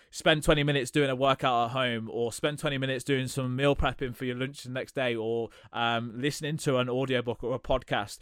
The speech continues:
or, uh, going to the gym, whatever it is, whatever it is that you, um, feel like is gonna be selfish by committing to, it's really, really not. Of course, there's gotta be an element of, um, communication and planning behind it. It can't just be,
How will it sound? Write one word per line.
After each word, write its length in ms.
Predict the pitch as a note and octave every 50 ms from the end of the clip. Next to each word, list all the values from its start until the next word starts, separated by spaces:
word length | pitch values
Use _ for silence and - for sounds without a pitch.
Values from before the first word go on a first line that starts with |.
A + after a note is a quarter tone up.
| - - - - -
or, 400 | - - A#2 B2 A#2+ A#2+ A#2 A2+
uh, 100 | A#2 A2+
going 280 | A2+ - D3+ D3 D#3 D#3+
to 100 | - D#3
the 120 | C#3+ C#3
gym, 300 | B2+ - D3 D3 C3 A#2
whatever 440 | A#2 C#3+ E3 B2 G#3 G#3+ F3 F#3 F#3+
it 100 | F3+ -
is, 280 | F3 E3+ C3+ A2 F#2+ G#2
whatever 260 | C#3 C#3+ E3 F3 E3+
it 100 | F3 D#3+
is 380 | D#3 D3+ C#3 B2+ D#3 D3+ C#3 B2+
that 140 | - C3
you, 560 | C3 C3+ B2 B2 B2 B2 B2 B2 B2 B2 B2 - - _ -
um, 560 | A#2+ B2 A#2+ A#2 A#2 A#2 A2+ A2+ A#2 A2+ G2 - _ _ - -
feel 240 | - C#3+ C3+ C#3 C#3
like 240 | C3 B2+ A#2+ -
is 80 | C3 A2
gonna 160 | - C3 B2
be 60 | A#2
selfish 340 | A2+ - B2 B2+ B2+ D#3 C#3
by 100 | - C3
committing 400 | B2 - - B2 B2+ C3 B2+ C#3+
to, 260 | - - D#3 D3+ D3+ -
it's 200 | C#3+ C#3 B2 -
really, 300 | B2+ B2+ C#3+ D#3 D#3+ D3+
really 320 | D3 C3 C3+ C3+ B2+ A#2+ A2
not. 300 | A#2 A#2 A2 F#2 - - -
Of 120 | G2+ - -
course, 300 | - F3 E3 C3 G#2 -
there's 220 | - A#2 - -
gotta 200 | - C#3 C3 C3
be 140 | - C3+ B2+
an 60 | A#2+
element 380 | B2 B2 B2+ A#2+ B2 A#2 A#2 A2+ - - - - - _ -
of, 480 | B2+ B2 A#2+ A#2 A2+ A#2 A2+ G#2+ A2 A2+
um, 480 | A#2+ A2+ A2+ A2+ A2+ A2 A2 A2 A2+ G#2 -
communication 680 | - - B2+ B2 A#2+ A2+ - B2 A#2+ A2 - B2+ A#2 A#2 -
and 180 | G#2+ A2 G#2
planning 540 | - - - - C3+ B2+ C3+ C#3+ C#3+ D3 C#3+
behind 460 | A#2+ C3 A#2 A2 B2+ C3 C3 C#3 C3
it. 180 | D3+ D#3 E3+ -
It 80 | - -
can't 240 | - B2 B2+ -
just 220 | - C3+ A#2+ - -
be, 340 | B2+ B2 A#2+ A#2 A2+ A2